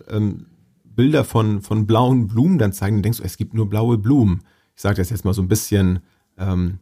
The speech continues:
bisschen übertrieben, aber, ähm, es gibt dann ja eben noch viel mehr. Und wenn man jetzt nur aus einem bestimmten Bereich dann Sachen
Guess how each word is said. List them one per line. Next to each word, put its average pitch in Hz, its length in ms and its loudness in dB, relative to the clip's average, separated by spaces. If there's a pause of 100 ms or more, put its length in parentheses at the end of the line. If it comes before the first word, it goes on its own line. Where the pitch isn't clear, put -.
(140)
bisschen 90 360 -10
übertrieben, 135 640 0 (280)
aber, 101 440 0 (360)
ähm, 98 180 0
es - 160 -6
gibt 117 200 2
dann 110 80 6
ja 107 100 4
eben 110 180 4
noch 107 140 4
viel - 240 0
mehr. 101 420 4
Und 95 140 -4
wenn 101 100 0
man 101 120 2
jetzt 98 200 -4
nur 160 140 4
aus 101 100 0
einem 135 260 -2
bestimmten 117 420 0
Bereich 113 380 0
dann 95 180 -2
Sachen 92 380 -2